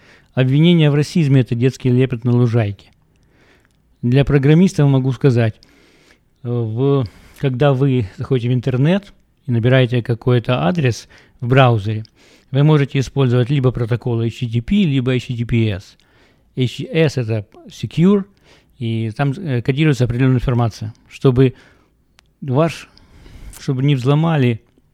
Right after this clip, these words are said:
э, скажем, некие сайты. Так вот, говорить, что надо открыть границы в странах, как мне, как программисту, для меня это аналогия, это всё равно, что сказать: "Ребята, перестаньте пользоваться протоколом H T T P S,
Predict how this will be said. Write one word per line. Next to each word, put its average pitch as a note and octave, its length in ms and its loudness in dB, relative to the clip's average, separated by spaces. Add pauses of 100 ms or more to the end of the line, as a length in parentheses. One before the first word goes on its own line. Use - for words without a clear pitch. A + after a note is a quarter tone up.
(800)
э, A#2+ 520 -4
скажем, B2+ 380 -2
некие C3+ 300 0
сайты. A#2 380 -6 (1160)
Так D3 140 0
вот, D3 280 2 (200)
говорить, E3 420 4
что E3 360 0 (200)
надо D#3 240 2
открыть D#3 340 -2
границы D3 440 2
в - 20 -10
странах, E3+ 440 0 (240)
как - 200 -8
мне, D3 320 4
как B2+ 180 -6
программисту, C3 640 0
для A#2+ 140 0
меня D#3+ 220 2
это - 160 -6
аналогия, B2 500 0 (320)
это C3+ 160 -2
всё D3+ 140 -2
равно, D#3+ 120 0
что D3+ 140 -4
сказать: C#3 340 0
"Ребята, D#3+ 380 -2
перестаньте D#3 540 -2
пользоваться A#2+ 480 0
протоколом B2 640 -4
H C3+ 220 -4
T B2 80 -2
T A2+ 120 -4
P B2+ 200 -2
S, F#3 220 -4